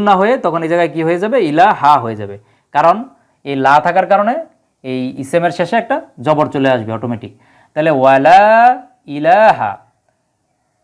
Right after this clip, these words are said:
উপাস্য, ইলাহা অর্থ উপাস্য লিখলাম এই জায়গায়, বা ইলাহা,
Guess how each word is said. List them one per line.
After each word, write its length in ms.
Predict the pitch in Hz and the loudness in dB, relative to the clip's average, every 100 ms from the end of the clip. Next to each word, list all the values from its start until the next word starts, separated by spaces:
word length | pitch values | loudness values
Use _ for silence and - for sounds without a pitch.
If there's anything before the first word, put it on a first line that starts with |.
| _ - | _ -10
উপাস্য, 760 | 175 175 175 - - 143 110 110 | -6 2 2 0 -10 -8 -8 -8
ইলাহা 340 | 127 147 156 | -4 -2 2
অর্থ 220 | 170 151 165 | 2 0 -6
উপাস্য 380 | 139 143 - | -8 -10 -10
লিখলাম 300 | 135 127 127 | -14 -12 -10
এই 80 | 123 | -10
জায়গায়, 300 | 120 123 180 262 202 120 | -6 -6 -6 -8 -14 -6
বা 120 | 117 | -4
ইলাহা, 580 | 143 131 135 143 147 | -2 2 2 4 2